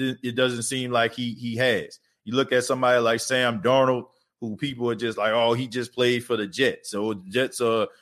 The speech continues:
are a train wreck of an organization. They don't give, uh, Jameis,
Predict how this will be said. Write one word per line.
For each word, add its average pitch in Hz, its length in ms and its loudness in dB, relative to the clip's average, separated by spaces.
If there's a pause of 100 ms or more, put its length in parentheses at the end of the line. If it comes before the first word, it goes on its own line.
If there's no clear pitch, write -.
(180)
are 101 360 0
a 95 40 -6
train 139 440 -2
wreck 127 220 2
of 123 140 2
an 117 160 2
organization. 117 880 0
They 117 100 2
don't 131 220 0
give, 127 340 4 (400)
uh, 101 460 0
Jameis, 120 640 -2